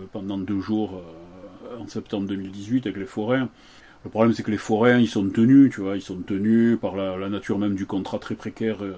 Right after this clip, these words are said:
qui les lie à la ville, qui est propriétaire des emplacements. Donc voilà, en fait, ils ont réussi quand même à,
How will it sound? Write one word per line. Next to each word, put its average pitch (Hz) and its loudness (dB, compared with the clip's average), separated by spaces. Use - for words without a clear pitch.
qui - -12
les 98 -6
lie 101 -4
à 95 -4
la 95 -6
ville, 120 0
qui - -12
est - -14
propriétaire 98 -10
des 90 -8
emplacements. 107 -6
Donc 95 -8
voilà, 110 4
en 98 0
fait, 104 -2
ils 104 -4
ont 101 0
réussi 107 0
quand 113 2
même 113 6
à, 95 -2